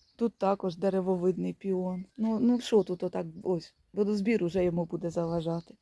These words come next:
Розсадила я в тому році юкку, он яка, <laughs> надумалася цвісти. А тут ось натикано. Рожева півонія.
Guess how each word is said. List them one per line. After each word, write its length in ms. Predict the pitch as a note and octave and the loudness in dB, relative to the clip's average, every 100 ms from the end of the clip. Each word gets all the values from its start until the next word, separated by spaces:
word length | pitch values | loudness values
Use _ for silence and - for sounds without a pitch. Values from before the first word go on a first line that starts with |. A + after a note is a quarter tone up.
| _ _ _ _ _ _ _ _ _ _ | _ _ _ _ _ _ _ _ _ _
Розсадила 640 | F3+ G3 - G#3 G3+ G#3+ G3+ | -4 -4 0 2 6 6 6
я 140 | G3+ | 6
в 60 | G3+ | 2
тому 300 | G#3 G3 G3 | 0 0 2
році 580 | G3+ G3 - F#3+ F#3 F#3 - - - - _ _ _ _ _ _ _ | 0 -2 -4 -4 -4 -8 -18 -20 -20 -20 _ _ _ _ _ _ _
юкку, 600 | F#3+ G3+ A3+ - - E3 _ | 0 0 0 -4 -8 -10 _
он 220 | F3 E3+ | -2 2
яка, 320 | F3+ G3+ C#4 - - _ _ _ _ | 2 2 0 -4 -8 _ _ _ _
<laughs> 560 | _ - - - - - | _ -16 -6 -6 -4 -2
надумалася 840 | A3+ B3 G#3 F#3 F#3 F#3 F#3+ F#3+ | 0 4 4 4 4 2 -2 -6
цвісти. 600 | - G3+ F3+ - - F3+ - _ _ | -14 -12 -14 -14 -12 -12 -12 _ _
А 140 | - A#3 | 2 2
тут 240 | G3+ G3 | 2 -2
ось 140 | F#3 G#3 | -2 2
натикано. 680 | G3+ - - - F#3 G3+ - _ _ _ _ - | 0 0 -8 -6 -8 -8 -12 _ _ _ _ 0
Рожева 500 | F#3+ G#3+ A3 A3+ A3 | 2 6 8 8 6
півонія. 640 | - A3 A#3 A3 F#3 F3+ | 2 4 6 6 4 -2